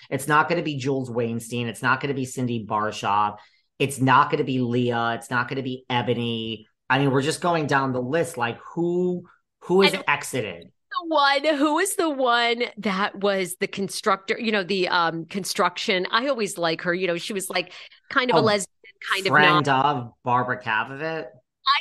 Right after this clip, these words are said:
Speaker 2: I, I enjoy, I follow Barbara on TikTok. I know I'm the only one, but I've sort of, I don't know. I think maybe I'm attracted to Barbara. Like, I think, uh, Barbara's,
Speaker 1: You
Speaker 2: like, my
Speaker 1: might be.
Speaker 2: crush. I know. I kind of,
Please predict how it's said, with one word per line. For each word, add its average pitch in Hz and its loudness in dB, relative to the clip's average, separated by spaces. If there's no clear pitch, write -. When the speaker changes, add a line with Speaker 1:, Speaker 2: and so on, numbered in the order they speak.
Speaker 2:
I, 320 2
I 359 0
enjoy, 349 0
I 311 0
follow 311 2
Barbara 269 2
on 262 -2
TikTok. 226 -2
I 254 -2
know 262 0
I'm 240 -2
the 247 -6
only 214 -2
one, 190 -2
but 226 -2
I've 220 0
sort 285 -6
of, 262 -4
I 214 0
don't 190 -2
know. 151 2
I 147 2
think 202 -4
maybe 190 0
I'm 160 -2
attracted 143 -4
to 143 -10
Barbara. 143 2
Like, 196 2
I 208 0
think, 233 -4
uh, - -4
Barbara's, 196 2
Speaker 1:
You - 2
Speaker 2:
like, 113 -2
my 156 2
Speaker 1:
might - -6
be. 90 -10
Speaker 2:
crush. - -10
I 220 2
know. 180 2
I 175 2
kind 190 -2
of, 196 -2